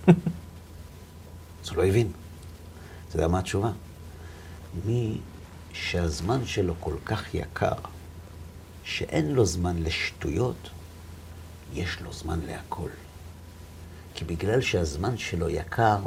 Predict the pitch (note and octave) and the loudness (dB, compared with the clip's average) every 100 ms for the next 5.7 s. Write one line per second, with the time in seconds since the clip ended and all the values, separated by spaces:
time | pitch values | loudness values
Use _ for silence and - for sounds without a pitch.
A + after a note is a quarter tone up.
0 | - - F2+ F#2 E2+ F2 - - C3+ A2+ | -4 0 2 2 2 0 0 8 8 8
1 | - C2+ - - F#2 F2+ D#2+ D#2 C#2+ - | 2 -4 0 2 6 6 4 2 -2 -4
2 | - - F2+ A2 D#3 C3+ F#2 G2+ F2+ E2 | -10 -2 8 10 12 10 8 6 6 12
3 | C#3+ B2+ A2 E2+ - - F2 F2 A#2 C3+ | 12 12 6 0 -4 -2 0 2 6 6
4 | B2 C#3+ C#3 C3+ C3 - - D#3+ - E3+ | 8 6 8 6 4 -2 2 4 10 10
5 | D3 E3+ C3 E2 - - - | 12 12 12 6 -4 -10 -6